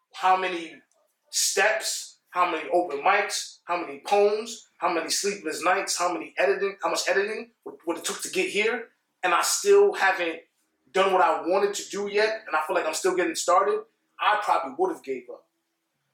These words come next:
But when you just look at the next step, just the next word, the next poem, the next show,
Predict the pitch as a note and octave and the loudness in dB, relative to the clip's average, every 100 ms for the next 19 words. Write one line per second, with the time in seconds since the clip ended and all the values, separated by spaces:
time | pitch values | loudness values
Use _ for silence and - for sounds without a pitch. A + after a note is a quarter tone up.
0 | _ - A3 - - - _ _ _ D#3 | _ 2 2 2 -2 -14 _ _ _ -10
1 | E3 A3+ F#3+ - G3+ G3+ - C3+ - - | -8 -4 -4 2 2 2 0 0 0 -4
2 | C#3 D#3 - - D#3 D3 - _ _ _ | -8 -6 -4 -4 -4 -6 -6 _ _ _
3 | _ _ _ _ _ _ D#3 - - C#3+ | _ _ _ _ _ _ -6 -4 -4 -8
4 | C#3+ E3 - - D3+ D#3 - - _ _ | -4 -2 -2 -4 -2 -2 -4 -10 _ _
5 | _ - C3 D#3+ C#3+ - E3 D3 A#2+ - | _ -14 -6 -4 -2 -2 -2 -2 -2 -10
6 | _ _ B2 B2+ D3+ - - E3+ C#3+ - | _ _ -14 -6 -4 -2 0 0 -2 -6